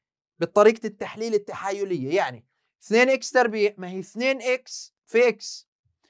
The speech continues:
بعدين السالب بنزل. بعدين سالب في موجب سالب. الواحد فيش غير واحد في واحد. يلا جرب. القريبين والبعيدين. تيجي بتقول سالب واحد في إكس، سالب إكس.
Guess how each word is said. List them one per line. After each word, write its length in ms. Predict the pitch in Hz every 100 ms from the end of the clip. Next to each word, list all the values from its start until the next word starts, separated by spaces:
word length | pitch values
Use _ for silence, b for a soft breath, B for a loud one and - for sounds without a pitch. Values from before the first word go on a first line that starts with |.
| _
بعدين 440 | 180 208 240 151 -
السالب 500 | 170 - 226 214 175
بنزل. 400 | 185 202 190 262 _ _ -
بعدين 280 | 156 190
سالب 320 | 190 220 226 214
في 140 | 226
موجب 360 | 214 208 220 -
سالب. 340 | 151 110 101 _ _ _ _
الواحد 540 | 214 269 302 254 220 -
فيش 280 | 247 - 226
غير 200 | 220 196
واحد 360 | 214 208 208
في 120 | 202
واحد. 300 | 156 117 147
يلا 220 | 240 226 226
جرب. 320 | 233 139 110 _ _ _ _ _ _
القريبين 560 | 214 196 240 247 262 269
والبعيدين. 640 | 247 226 220 226 175 123 _ _
تيجي 240 | - 233 233
بتقول 380 | 208 156 120 - _ _ _ _ _ _ _ _ b b b
سالب 420 | - 240 247 220
واحد 300 | 233 226 196
في 200 | - 175
إكس، 320 | 175 - - -
سالب 440 | - 175 160 127
إكس. 440 | 127 _ - -